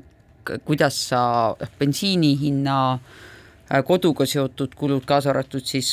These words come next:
kodulaen ja selle võimalik intressitõus. Väga lihtsalt, kui kokku baasintress tõuseb ühe protsendi, siis Eesti keskmise kodulaenu puhul, mis on umbes,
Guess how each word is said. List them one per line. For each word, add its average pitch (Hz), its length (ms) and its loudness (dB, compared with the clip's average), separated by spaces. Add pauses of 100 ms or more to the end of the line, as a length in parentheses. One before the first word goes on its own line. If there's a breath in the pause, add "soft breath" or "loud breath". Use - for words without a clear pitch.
(160)
kodulaen 139 760 2
ja 127 160 -4
selle 131 320 -2 (220)
võimalik 139 420 2
intressitõus. 139 880 0 (960)
Väga 160 240 2
lihtsalt, 151 800 -2
kui 147 320 0 (720)
kokku - 480 -4 (320)
baasintress 143 500 -2
tõuseb 135 320 -4
ühe 151 160 2
protsendi, 139 600 0 (400 loud breath)
siis - 260 -6
Eesti 147 240 0
keskmise 131 640 -2 (500)
kodulaenu 139 520 4
puhul, 127 280 -6
mis 127 180 -4
on 135 140 -2
umbes, 135 300 -6